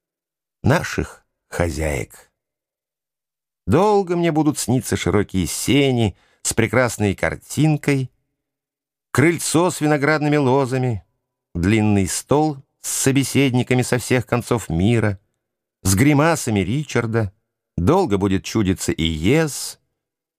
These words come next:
и беготня Алисы по лестницам, и крикун-англичанин, и моё окно, у которого я любила работать, глядя на серые уступы и зелёные скалы столовой горы и чёртова пика.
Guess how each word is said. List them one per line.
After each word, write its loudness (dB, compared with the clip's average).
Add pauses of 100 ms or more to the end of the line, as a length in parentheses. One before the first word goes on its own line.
(100)
и 0
беготня 0
Алисы 0
по 0
лестницам, 0 (580)
и 2
крикун-англичанин, 0
и 0
моё 2
окно, 0 (440)
у 2
которого 2
я 2
любила 2
работать, -2 (440)
глядя 2
на 0
серые 0
уступы 0 (360)
и 2
зелёные 2
скалы -2
столовой -2
горы -2
и -2
чёртова -2
пика. -8